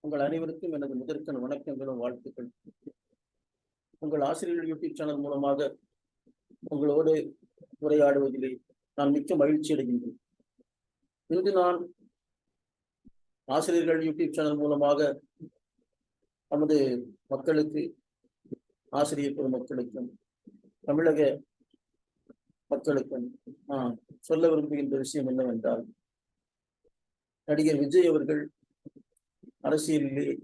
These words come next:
இறங்கி ஒரு புதிய கட்சியை அவர்கள் ஆரம்பித்திருக்கிறார்கள். அதை நாம் வரவேற்கிறோம். இளைஞர்கள்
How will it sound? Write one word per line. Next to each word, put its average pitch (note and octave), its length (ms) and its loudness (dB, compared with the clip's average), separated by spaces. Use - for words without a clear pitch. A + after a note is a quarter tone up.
இறங்கி C3+ 420 2
ஒரு C3+ 220 -8
புதிய F3+ 360 2
கட்சியை D3+ 420 0
அவர்கள் B2+ 320 0
ஆரம்பித்திருக்கிறார்கள். B2+ 800 -2
அதை D3+ 220 2
நாம் D3 160 4
வரவேற்கிறோம். D#3+ 600 2
இளைஞர்கள் D#3 540 2